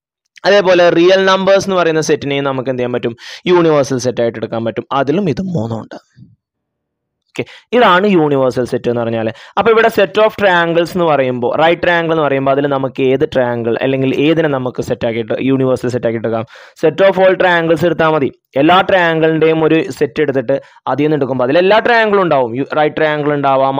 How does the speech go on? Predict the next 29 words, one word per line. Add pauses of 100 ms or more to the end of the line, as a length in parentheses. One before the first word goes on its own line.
isosceles
ട്രയാങ്കിൾ
ഉണ്ടാവാം,
സ്കേലിയൻ
ട്രയാങ്കിൾ
ഉണ്ടാവാം,
ഒബ്ട്യൂസ്
ആംഗിൾ, (440)
പിന്നെ (360)
റൈറ്റ്
ആംഗിൾ, (560)
then (140)
acute
angle
triangle, (380)
എല്ലാ (360)
തരത്തിലുള്ള (100)
ട്രയാങ്കിൾസും
അതിലുണ്ടാവും
അല്ലേ? (140)
Set (100)
of (180)
all (100)
triangles
എന്നാണ്
പറഞ്ഞത്. (420)
അതേപോലെ
തന്നെയാണ് (120)
രണ്ടാമത്തതും.